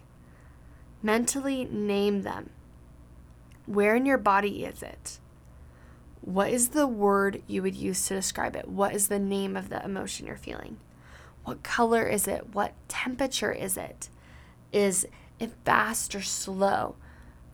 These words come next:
Is it cold or hot? And really just start thinking about what is the sensation in your body. Is it in your throat? Is it tight? Is it heavy in your stomach?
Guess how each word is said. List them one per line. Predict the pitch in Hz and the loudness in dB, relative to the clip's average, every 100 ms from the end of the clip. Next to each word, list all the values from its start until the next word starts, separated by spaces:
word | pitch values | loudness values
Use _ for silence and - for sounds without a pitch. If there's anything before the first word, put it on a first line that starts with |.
| - | -4
Is | - 208 | 2 4
it | 214 208 - - - - - - - - - | 4 4 -2 -18 -20 -20 -20 -20 -20 -20 -18
cold | - - 233 226 | -4 4 6 6
or | 202 | 4
hot? | - 208 208 - - - - - - - - - - | 2 6 6 2 -10 -20 -20 -20 -20 -20 -20 -10 -2
And | 233 214 202 - - - - - - - | 0 0 -2 -12 -20 -20 -20 -20 -20 -10
really | 196 208 262 285 294 | -4 0 2 4 2
just | 269 262 | 2 0
start | - 233 214 | 0 0 0
thinking | 220 214 214 202 190 202 - - - - | -2 -2 0 0 -2 -6 -14 -20 -8 0
about | 208 208 202 - | 4 6 6 4
what | 190 185 202 - | 0 4 4 4
is | 233 | 0
the | 226 | 2
sensation | 220 208 208 208 202 202 | 2 2 -2 -4 -4 -4
in | 190 | -4
your | 190 | -4
body. | 190 185 190 - | -2 -2 -2 -2
Is | - 196 208 | 0 0 -2
it | - | -4
in | 208 202 | -4 -4
your | 202 | -4
throat? | 202 - 208 202 214 202 - | -8 -12 -8 0 2 2 0
Is | 190 | -4
it | - | -4
tight? | - - 214 208 - | -4 -4 -4 -4 -4
Is | 196 214 | -6 -4
it | |
heavy | - - 208 214 | -4 -6 -2 -2
in | 202 | 0
your | 196 | -2
stomach? | 196 - - 196 196 190 - | -2 -4 2 2 2 -2 -8